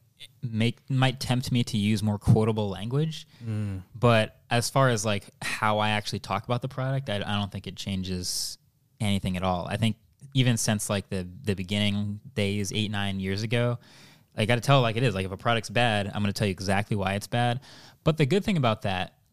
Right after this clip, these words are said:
Speaker 1: is a company who makes that product, when you put out a review and say something's bad, like, a,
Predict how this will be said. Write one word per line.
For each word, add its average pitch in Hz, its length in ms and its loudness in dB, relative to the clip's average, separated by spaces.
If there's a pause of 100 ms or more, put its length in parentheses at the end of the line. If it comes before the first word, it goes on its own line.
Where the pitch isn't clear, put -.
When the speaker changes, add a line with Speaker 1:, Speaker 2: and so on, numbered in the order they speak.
(160)
Speaker 1:
is 104 440 2
a 135 60 -4
company 131 520 2
who 120 180 0
makes 104 300 0
that 98 200 -6
product, 117 540 -4
when 110 160 -4
you 120 240 0
put 131 160 0
out 120 120 4
a 113 40 0
review 104 320 2
and 95 120 -2
say 101 220 0
something's 98 600 -2
bad, - 560 -10
like, 95 220 -10
a, 92 80 -10